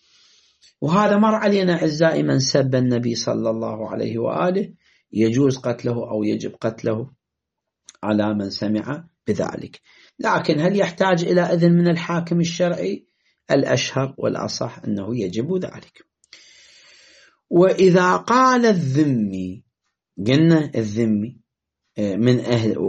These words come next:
بل "وإذا قاتل الذمي مع أهل البغي"، هو جماعة من المسيح قاتلوا مع معاوية، ذميين منطيهم ع-، عقد ذمة مثلا إحنا،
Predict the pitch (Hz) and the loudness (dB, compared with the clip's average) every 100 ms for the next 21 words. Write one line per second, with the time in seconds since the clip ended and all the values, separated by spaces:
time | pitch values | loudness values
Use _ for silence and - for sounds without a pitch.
0 | - 120 104 101 117 127 123 - 208 233 | 0 2 2 4 4 2 0 0 2 2
1 | - 170 135 127 175 247 269 277 302 262 | 2 2 2 0 0 2 4 4 2 0
2 | 151 127 110 104 98 98 98 107 151 147 | 0 2 2 0 0 -4 -6 -4 0 2
3 | 202 214 214 196 196 190 175 175 165 151 | 2 4 2 2 0 -2 0 0 2 0
4 | 143 139 165 143 - 135 131 123 113 110 | -2 -2 -4 -4 -2 -2 0 2 2 2
5 | 113 127 135 - 95 95 - 85 - _ | 0 -2 -2 -4 -6 -6 -8 -10 -14 _
6 | _ _ _ _ _ _ _ _ _ _ | _ _ _ _ _ _ _ _ _ _
7 | _ _ 101 139 151 156 160 214 226 180 | _ _ 0 2 2 2 4 4 4 4
8 | 139 135 170 202 175 170 160 143 - 139 | 2 0 0 2 4 2 -2 -6 -4 0
9 | 143 123 120 120 110 104 104 104 104 104 | 2 2 2 4 4 4 2 -2 -4 -4
10 | 98 98 - 104 | -6 -8 -4 -4